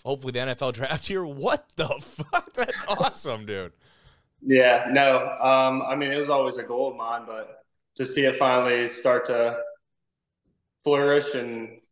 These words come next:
Speaker 2: come to fruition is just cool. I mean, the dietitian, yeah, I mean, Terry Garcetti is who I'm working with, and he's doing a great job. Like,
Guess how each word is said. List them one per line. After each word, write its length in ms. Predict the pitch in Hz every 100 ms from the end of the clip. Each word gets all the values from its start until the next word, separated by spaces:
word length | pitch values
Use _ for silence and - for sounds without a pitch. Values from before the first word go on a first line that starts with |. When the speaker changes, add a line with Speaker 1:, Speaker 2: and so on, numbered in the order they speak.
| _ _
Speaker 2:
come 300 | - 143 135
to 420 | 143 123 120 120 - - - _ _ _ _ -
fruition 540 | 139 139 - 160 151
is 240 | 127 127
just 360 | 123 120 - -
cool. 460 | - 135 123 117 117
I 60 |
mean, 540 | 120 117 113 113 - - _ _ _ _ _ _
the 80 | 131
dietitian, 720 | 135 139 135 151 147 156 143
yeah, 160 | 131 120
I 100 | 120
mean, 240 | 127 123
Terry 320 | - 156 143
Garcetti 340 | 135 143 131 127
is 80 | -
who 100 | 123
I'm 100 | 117
working 260 | 113 113
with, 160 | 110 107
and 140 | 110
he's 180 | 120 113
doing 200 | 110 107
a 40 |
great 240 | 107 104 101
job. 300 | 104 101 101 - _ _ _ _ -
Like, 200 | 104